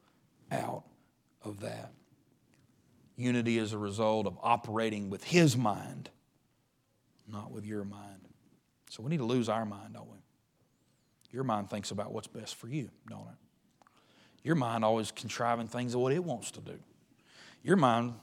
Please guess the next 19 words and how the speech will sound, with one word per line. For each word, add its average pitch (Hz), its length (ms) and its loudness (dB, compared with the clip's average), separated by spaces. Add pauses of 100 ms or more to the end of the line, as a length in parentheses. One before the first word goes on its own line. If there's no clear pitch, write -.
(300)
when 117 160 -2
I - 20 -8
say - 160 -2
yours, 113 320 4
I 107 80 2
hope 110 220 -4
you - 40 -4
know 107 60 -2
I'm 107 100 -2
talking 117 160 -2
about 113 140 -2
mine 117 260 -4
too. 131 260 -4
<laughs> - 60 -16 (1300)
Uh, 110 220 -12
our 165 260 12
mind, 127 540 8
it 135 160 4
always 120 1040 4